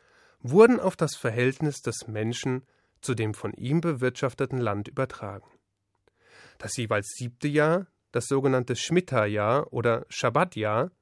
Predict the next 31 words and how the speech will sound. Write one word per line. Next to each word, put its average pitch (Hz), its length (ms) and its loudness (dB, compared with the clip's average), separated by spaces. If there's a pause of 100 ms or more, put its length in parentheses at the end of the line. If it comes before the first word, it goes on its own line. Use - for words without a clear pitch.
(480)
soll 151 240 6
dem 190 140 8
Boden 156 300 4
eine 151 220 4
Ruhepause 117 800 4
gönnen. 101 380 -6 (640)
Er 110 120 -6
soll 110 200 0
sich 107 200 -8
regenerieren 117 680 0
können 143 400 2 (520)
und 175 180 0
neue 185 220 4
Kraft - 420 -10
erlangen. 113 400 -12 (920)
Und 156 120 0
gleichzeitig 190 920 2 (280)
sollen 151 340 6
wir 151 100 2
uns 156 220 -2
der 165 220 0
Hoheit 123 480 -2
Gottes 113 460 -8
über 110 180 -8
das 107 200 -8
Land 120 520 -2
und 151 200 -4
dessen 160 240 -2
Ertrag 117 580 -2
bewusst - 480 -14
werden. 110 320 -14